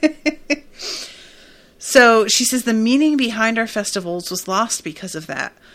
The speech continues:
Only the surface was left, but even if those words are gone, the tradition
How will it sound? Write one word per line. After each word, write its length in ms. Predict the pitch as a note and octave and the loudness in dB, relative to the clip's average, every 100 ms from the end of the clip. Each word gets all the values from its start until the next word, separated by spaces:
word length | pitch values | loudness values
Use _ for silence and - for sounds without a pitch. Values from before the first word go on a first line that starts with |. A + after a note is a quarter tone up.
| - _ | -20 _
Only 300 | G3+ B3+ D4 | 0 2 2
the 100 | C4+ | 0
surface 680 | B3+ - B3 A3 - F#3 - | -4 -2 -4 -4 -8 -8 -8
was 160 | F3 E3+ | -8 -6
left, 380 | D3+ - - | -6 -6 -8
but 120 | - - | -10 -8
even 260 | A3+ C4+ | -4 0
if 120 | C4 C4 | 0 -2
those 340 | G#3+ G3+ G3+ | -2 -2 -4
words 280 | F#3+ F#3 F#3 | -4 -6 -4
are 140 | D#3+ - | -8 -4
gone, 540 | A3 A#3 F#3 D3 C#3 - - - - | -2 0 0 -4 -8 -18 -20 -20 -6
the 80 | G#3 | -6
tradition 760 | - G#3+ - C#4 - F3+ D3 | -4 -8 -4 -4 -2 -6 -8